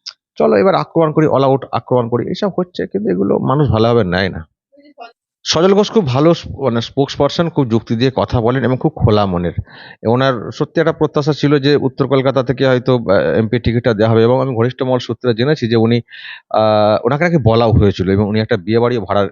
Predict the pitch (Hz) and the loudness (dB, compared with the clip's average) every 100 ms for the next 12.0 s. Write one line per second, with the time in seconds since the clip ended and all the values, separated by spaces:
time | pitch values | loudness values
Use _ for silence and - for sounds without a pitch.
0 | - 101 95 92 95 92 92 85 85 85 | -2 -2 0 -2 -4 -4 -4 -6 -6 -10
1 | 76 73 _ _ - - - 120 127 120 | -10 -16 _ _ -20 -14 -2 -2 0 2
2 | 139 135 135 139 113 170 202 175 185 - | 2 2 0 -2 0 2 2 0 -6 -8
3 | 147 139 147 175 147 113 - 107 156 147 | -4 -2 0 -2 -2 -4 -4 -4 -2 0
4 | 143 143 139 135 143 127 - _ 107 123 | 0 0 0 0 0 -2 -8 _ -4 0
5 | 151 151 120 135 135 139 135 117 131 147 | 2 0 -2 -2 0 0 0 0 0 0
6 | 135 135 139 135 - 110 160 - 147 135 | 0 2 2 2 0 -4 -4 0 0 0
7 | 127 117 117 120 110 107 120 - - _ | 0 0 0 -2 0 0 0 -4 -20 _
8 | 113 104 104 110 151 147 160 147 131 131 | -4 0 0 0 -2 0 0 2 0 0
9 | 135 123 120 - 113 101 104 101 _ 113 | 2 2 2 0 2 2 2 -2 _ -2
10 | 120 135 131 127 131 - 120 - 123 117 | 0 0 2 2 0 -2 -6 0 0 0
11 | - _ 98 101 120 110 98 101 95 | -6 _ -6 -2 0 -2 -2 -4 -4